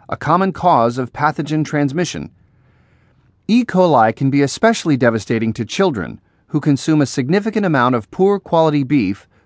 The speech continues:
through the United States Department of Agriculture's school lunch programs.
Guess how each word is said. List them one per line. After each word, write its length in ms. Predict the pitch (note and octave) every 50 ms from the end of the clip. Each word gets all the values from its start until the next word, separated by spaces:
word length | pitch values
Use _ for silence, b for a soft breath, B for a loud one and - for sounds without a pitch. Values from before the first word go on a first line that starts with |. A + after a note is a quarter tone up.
| _ _
through 220 | - C#3 C#3 C3+
the 80 | B2+ C3
United 400 | C3 C3 C#3 D#3+ F#3 G3+ F#3+ -
States 360 | - - C#3+ D3 C#3+ - -
Department 480 | - G#2+ - - D#3+ D#3+ E3 E3+ D#3+
of 80 | C#3+ C3
Agriculture's 800 | D3 D#3+ D#3 D3+ C3 - - G#2 F#2+ - - A2+ B2 B2 - -
school 360 | - - - - C#3 C#3+ D3+ D#3
lunch 240 | F3 F3+ F3 -
programs. 640 | - - B2 G#2+ F2 F#2+ F#2 D#2 G#1+ G1+ - - -